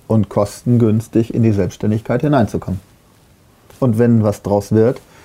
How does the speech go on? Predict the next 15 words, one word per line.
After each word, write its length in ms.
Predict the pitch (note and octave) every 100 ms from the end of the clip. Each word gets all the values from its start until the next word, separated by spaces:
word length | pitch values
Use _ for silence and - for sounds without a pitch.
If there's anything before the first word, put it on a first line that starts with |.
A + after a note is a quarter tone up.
| - _ -
und 120 | A2+
wenn 120 | G#2+
viel 260 | - A2+ G#2
gemacht 360 | G2 F#2 -
wird, 320 | A#2+ B2+ -
kann 180 | - F#2
man 240 | G2 A2 G#2+
weitere 380 | F2+ E2 G2
Entscheidungen 600 | G#2 A#2 G2+ F#2+ G2 A#2+ -
jederzeit 500 | G#2 F#2+ G2 A2+ A2+
treffen 360 | - F2+ - A2+
und 120 | A#2+
was 120 | C3
ändern. 360 | - A2 F#2+ G2+ - - _ _ _ _ _ _ _ _ _ -
Aber 340 | G#2 G2+ F#2+